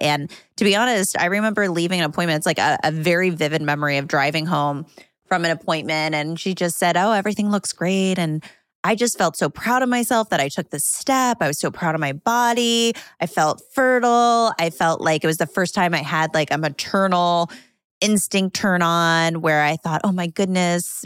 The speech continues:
me and Todd, you know, like, the two of us are gonna create human life together. This is so cool." So th-, a lot happened where I just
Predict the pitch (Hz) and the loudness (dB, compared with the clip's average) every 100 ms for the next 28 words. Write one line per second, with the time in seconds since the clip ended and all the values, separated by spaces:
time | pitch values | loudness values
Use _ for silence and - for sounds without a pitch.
0 | - - 165 175 180 170 156 - - - | -12 -8 -4 -2 0 0 -2 -2 -4 0
1 | 202 180 165 160 - 190 - 254 226 202 | 0 2 2 0 -2 -6 -2 0 2 2
2 | 190 170 175 - - 190 175 185 165 - | 0 0 -2 -4 -2 0 4 4 2 -2
3 | - - _ _ _ _ - 277 185 165 | -10 -12 _ _ _ _ 0 2 2 -2
4 | 180 240 285 226 - - 262 220 220 214 | -2 0 0 -2 -10 -4 0 2 4 4
5 | 202 180 - 160 156 - 165 151 - - | 2 2 -2 -2 -2 0 0 0 -6 -2
6 | 285 262 247 220 190 202 - _ _ - | 2 4 4 4 2 0 -8 _ _ 0
7 | 247 220 180 - - - 208 226 240 - | 2 2 0 -12 -4 -2 2 2 0 -2
8 | - 165 160 151 156 160 156 151 151 160 | -2 -2 0 0 0 0 2 2 2 0
9 | 160 156 - - | 0 0 -2 -6